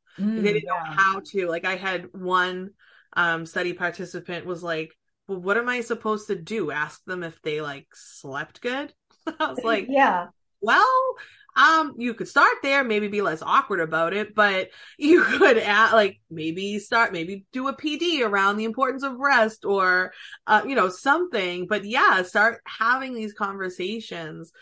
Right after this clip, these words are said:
Speaker 1: with people, share the things you're doing, try to give them, you know, time when you can and empathy when you can, and make it part of the culture that it celebrates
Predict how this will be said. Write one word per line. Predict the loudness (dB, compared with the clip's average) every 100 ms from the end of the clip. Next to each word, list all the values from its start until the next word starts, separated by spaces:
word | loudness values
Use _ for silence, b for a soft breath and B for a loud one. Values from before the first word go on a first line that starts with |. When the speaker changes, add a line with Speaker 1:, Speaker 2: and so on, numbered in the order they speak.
| b b
Speaker 1:
with | 0 0
people, | -4 -4 -6
share | -6 -2 0 0
the | 0
things | -2 -4 -4 -4
you're | -2 -2
doing, | -2 -4 -4 -6 -10 b b -4
try | 2 4 4 2
to | -4
give | -2 -2 -2
them, | -4 -2 -4 -8 -10
you | -8 -4
know, | -6
time | -8 -2 2 2 0 -4
when | -6 -6
you | -10
can | -8 -4 -2 -4 -6
and | -6
empathy | -6 -4 -6 -6 -8
when | -8
you | -10
can, | -12 -10 -6 -6 -6
and | -8 -10 B B B
make | 0 0 2
it | -2 -4
part | 0 2 2
of | -2
the | -6
culture | -8 -6 -4 -4 -4 -6 -6
that | -8 -10
it | -12 -16
celebrates | -6 -2 0 -2 -4 -6 -8 -14 -20